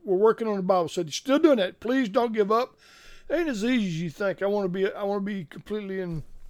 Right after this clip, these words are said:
you know, in order. Anyway, but listen, I wanna remind every one of you out there, um,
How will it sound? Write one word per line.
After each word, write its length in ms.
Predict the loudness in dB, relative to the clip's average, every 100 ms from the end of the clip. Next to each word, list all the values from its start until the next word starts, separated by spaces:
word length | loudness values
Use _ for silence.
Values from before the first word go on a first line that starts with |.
| -18 -12
you 100 | -8
know, 180 | -8 -8 -12 -20 -20 -20 -12
in 100 | -4
order. 300 | 0 0 -2 -4
Anyway, 300 | -2 -2 -6 _ _ _ -20 _ -2
but 80 | 4
listen, 400 | 4 4 -4 -12 _ _ _ _ _ _ _ -4
I 60 |
wanna 240 | 2 2 2
remind 560 | 0 4 4 4 -2 -2
every 320 | 0 0 2
one 180 | 2 2
of 140 | 2
you 140 | 4
out 140 | 4 2
there, 260 | -8 -10 _ -20 _ -8
um, 460 | -4 -2 -2 -6